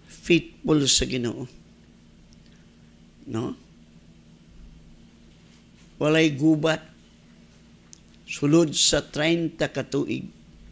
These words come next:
Tungod sa iyang pagkamatinud-anon sa Dios. Apan sa diha nga migawas, migawas na ang garbo ni King Asa. Sige na siyag sulong-sulongon siyang kaaway.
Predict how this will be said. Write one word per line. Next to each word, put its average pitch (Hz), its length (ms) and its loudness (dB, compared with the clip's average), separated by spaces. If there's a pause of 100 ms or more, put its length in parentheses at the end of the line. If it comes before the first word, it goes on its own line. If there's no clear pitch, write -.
(880)
Tungod 156 240 2
sa - 80 -2
iyang 139 240 -2
pagkamatinud-anon 135 1120 -4
sa - 240 2
Dios. - 240 -4 (1800)
Apan 123 320 -4
sa 135 160 0
diha 131 320 0
nga 127 80 -2
migawas, 123 800 0
migawas 131 560 -2
na 127 80 -4
ang 123 160 -6
garbo 131 400 -4
ni 131 160 -6
King 127 400 -4
Asa. - 400 -6 (880)
Sige 156 480 2
na 147 160 0
siyag 143 240 -2
sulong-sulongon 135 800 -2
siyang 117 320 -6
kaaway. 113 480 -8